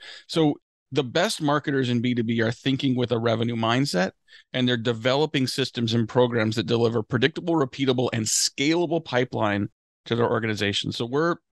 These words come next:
we, I think of us as a teaching organization that can come in and bring our methodologies and customize those to a company's opportunity, culture,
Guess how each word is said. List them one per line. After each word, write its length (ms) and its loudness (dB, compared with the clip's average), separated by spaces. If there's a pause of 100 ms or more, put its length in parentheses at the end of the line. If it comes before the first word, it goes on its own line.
(400)
we, 220 2
I 80 -2
think 220 0
of 80 0
us 180 2
as 120 -2
a 60 2
teaching 320 0
organization 600 0
that 100 -2
can 100 -8
come 220 0
in 140 2
and 180 -4
bring 180 0
our 120 2
methodologies 760 -2
and 80 -4
customize 540 0
those 260 0
to 140 0
a 40 0
company's 400 0
opportunity, 600 0
culture, 500 0